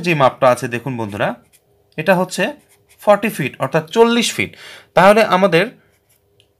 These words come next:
থার্টি সিক্স ফিট into ফর্টি ফিট অর্থাৎ ছত্রিশ ফিট into চল্লিশ ফিট, টোটালি আমাদের জায়গাটার এরিয়া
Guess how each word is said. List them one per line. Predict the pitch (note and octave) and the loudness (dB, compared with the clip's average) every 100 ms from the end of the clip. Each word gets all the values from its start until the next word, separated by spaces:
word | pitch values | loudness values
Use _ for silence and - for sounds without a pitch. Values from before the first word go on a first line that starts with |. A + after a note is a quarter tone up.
| - | -2
থার্টি | F3 F#3 A#3 A3 | 4 4 2 -4
সিক্স | A#3+ A#3 - | -6 -6 -6
ফিট | A3+ A3+ - _ F#3 | -6 -6 -10 _ -8
into | F3+ E3 F3+ C4+ _ _ _ _ _ | -6 -4 -4 -6 _ _ _ _ _
ফর্টি | - F#3 G#3 - | 2 4 2 -6
ফিট | C#3 C#3 | -4 -4
অর্থাৎ | C3+ E3+ - | -4 -8 -8
ছত্রিশ | F#3+ - B3+ A#3 - | -10 -10 -10 -8 -8
ফিট | A#3+ A#3 | -8 -8
into | F3+ F#3 F#3+ | -10 -6 -2
চল্লিশ | F3+ F#3 - | -2 -2 -4
ফিট, | C3+ C3+ | -6 -6
টোটালি | D#3 G#3+ G#3+ G3+ | -4 0 0 2
আমাদের | G3+ E3+ A#3 - - _ _ - | 0 0 -4 -8 -20 _ _ -10
জায়গাটার | B2 D3 F3 G#3 G3+ E3+ | 2 2 4 0 -2 -4
এরিয়া | F#3 | 0